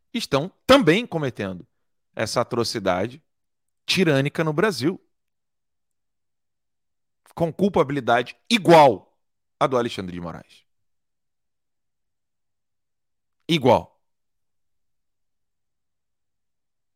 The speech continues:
Aí eles estão investigando, então, quem é que, quem mandou matar o Bolsonaro? Não, não estão investigando. Quem mandou matar Celso Daniel? Não, não estão investigando. Mas agora estão à revelia,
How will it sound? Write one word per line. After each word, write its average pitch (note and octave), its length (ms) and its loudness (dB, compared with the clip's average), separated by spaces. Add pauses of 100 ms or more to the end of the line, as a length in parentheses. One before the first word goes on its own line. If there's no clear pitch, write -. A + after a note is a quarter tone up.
(680)
Aí A#2 120 0
eles C3+ 180 -2
estão D3+ 180 0
investigando, C3 580 0
então, C3 300 -2
quem A2+ 180 -8
é A#2 40 -6
que, G2+ 340 -6 (480)
quem F3+ 160 0
mandou C#3 320 2
matar B2 300 0
o A2 60 0
Bolsonaro? G2 520 -8 (140)
Não, A2 220 -4
não A2+ 100 -10
estão B2+ 160 -8
investigando. F2+ 480 -12 (420)
Quem G#3+ 220 2
mandou E3+ 280 0
matar C#3+ 300 0
Celso A#2+ 300 -4
Daniel? G#2 340 -2
Não, C3 200 -4
não C3 160 -4
estão B2 200 -10
investigando. F#2+ 500 -10 (420)
Mas D#3+ 160 0
agora C#3 260 2
estão D#3 380 -8 (340)
à - 80 -4
revelia, D#3 720 0